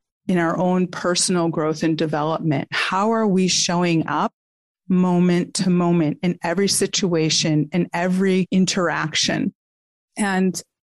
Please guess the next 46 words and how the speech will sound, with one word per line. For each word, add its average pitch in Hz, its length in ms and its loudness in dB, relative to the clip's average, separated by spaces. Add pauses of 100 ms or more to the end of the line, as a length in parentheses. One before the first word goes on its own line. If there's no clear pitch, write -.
(160)
I 190 100 -2
can 202 180 0
say 180 200 0
relationships 180 800 0
trigger 185 640 -4 (220)
you 160 400 -2 (300)
immensely. 185 760 0 (640)
And 214 160 2
it 196 100 -2
doesn't 226 240 2
matter 214 220 2
where 185 180 2
the 175 100 0
relationship 175 720 -2
is. - 280 0
You 190 140 2
can 196 200 2
be 180 160 0
at 170 120 -2
work, 175 480 -2 (220)
you 185 160 2
can 185 220 -2
be 170 180 0
at 165 140 -4
home, 185 640 0 (440)
you 180 140 -2
can 175 200 -2
be, 175 520 0 (100)
you 196 180 2
know, 180 240 0
even 185 460 0
at 180 160 -2
a 175 120 0
grocery 180 500 -2
store, 160 600 -4
and 180 180 2
you're 180 120 0
gonna 175 260 0
be 165 140 -4
triggered 196 560 -2
by 160 120 -2
whatever 165 440 0
the 165 140 0
experience 202 680 0
is. 160 180 0
So 175 180 0